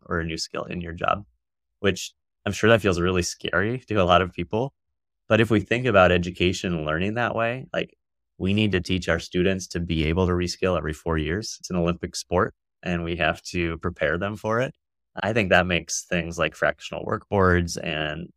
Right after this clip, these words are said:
bounty-based education makes so much more sense, 'cause you're just training them in this learning process and this, like, ratcheting up to whatever's next process. So, so I think the idea of, like, next gen jobs, which we talk about at Metacrafters, is just, is just that,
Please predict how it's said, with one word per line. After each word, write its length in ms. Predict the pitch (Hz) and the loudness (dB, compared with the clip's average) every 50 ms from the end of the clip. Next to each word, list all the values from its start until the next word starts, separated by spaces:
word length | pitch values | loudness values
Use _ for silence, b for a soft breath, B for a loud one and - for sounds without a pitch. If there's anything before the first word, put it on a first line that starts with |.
| _ _ - | _ _ 0
bounty-based 560 | - 90 90 90 98 87 87 87 85 - 90 | 0 0 2 0 -2 -2 0 -2 0 0 -2
education 880 | 82 80 - 78 - - 87 90 87 - 98 90 87 85 85 87 87 - _ _ _ _ _ _ - | -4 -4 -6 -6 -4 -4 -4 -4 -4 -4 -2 -2 -2 -2 -4 -6 -8 -10 _ _ _ _ _ _ -4
makes 240 | 90 87 - - - | -2 -2 -2 -2 -2
so 140 | - 92 | 0 0
much 220 | 87 82 80 - - | 0 0 -2 -4 -8
more 140 | - - - | -8 -8 -6
sense, 380 | - - 76 64 - - - | -6 -4 -4 -4 -6 -8 -6
'cause 140 | - 101 98 | -4 -2 0
you're 140 | 101 104 98 | 2 2 2
just 200 | 101 95 - - | 2 0 0 -4
training 580 | - - - 95 92 92 92 92 92 90 85 | -8 -8 -4 -2 -2 0 0 0 -2 -2 -2
them 360 | 85 85 85 80 80 82 85 90 - _ - | -2 -2 -2 -2 -4 -6 -10 -12 -14 _ -8
in 200 | - 101 92 87 | -6 -4 -2 -2
this 260 | 82 78 - - - | -2 -4 -6 -10 -10
learning 340 | 92 87 78 78 82 85 85 | -8 -6 -4 -4 -4 -6 -6
process 600 | 87 - 76 71 76 - - - - - - - - | -4 -4 -4 -4 -4 -6 -6 -4 -4 -4 -4 -6 -8
and 100 | - - | -8 -8
this, 240 | - - - - | -8 -8 -8 -8
like, 200 | - - 50 - - _ _ _ _ - | -6 -6 -6 -8 -10 _ _ _ _ -6
ratcheting 480 | - 92 78 78 - - - 90 85 - | -2 -2 -2 -2 -2 -6 -8 -6 -4 -4
up 180 | 73 87 - - | -4 -4 -6 -8
to 100 | - 85 | -8 -6
whatever's 400 | 82 - - - - 92 90 90 | -6 -6 -6 -8 -8 -8 -8 -8
next 280 | - - - - - | -10 -10 -12 -14 -10
process. 500 | - - - 76 - - - - - - | -8 -6 -6 -4 -6 -6 -8 -8 -8 -8
So, 220 | - - 90 87 - _ _ _ _ _ _ _ _ _ _ _ _ _ _ | -6 -4 -4 -4 -6 _ _ _ _ _ _ _ _ _ _ _ _ _ _
so 140 | - - | -2 0
I 40 | 98 | 0
think 140 | 113 123 117 | 0 2 4
the 120 | 110 98 | 6 6
idea 260 | 90 90 90 92 95 90 | 6 6 6 4 2 2
of, 60 | 87 | 2
like, 160 | 87 82 85 | 0 0 0
next 220 | 92 87 87 - | 0 -2 -2 -2
gen 260 | - - 95 87 87 85 | 0 0 2 2 2 4
jobs, 280 | 90 90 95 95 92 98 | 4 4 4 4 2 -2
which 120 | 87 - | -6 -6
we 80 | 92 82 | -4 -2
talk 220 | - 87 87 87 | 0 0 0 2
about 160 | 92 85 80 | 2 0 0
at 80 | 78 82 | 0 0
Metacrafters, 680 | 87 87 92 90 - 87 87 87 - - 87 87 82 | -2 -2 -2 0 0 0 0 0 -2 -4 -2 -2 -2
is 140 | 87 85 82 | -4 -4 -4
just, 260 | - 85 85 - - _ _ _ _ _ _ _ _ _ - | -4 -4 -4 -6 -8 _ _ _ _ _ _ _ _ _ -4
is 160 | 98 95 92 | -2 0 2
just 200 | 101 95 - - | 2 2 4 4
that, 260 | 76 76 90 80 | 2 2 2 0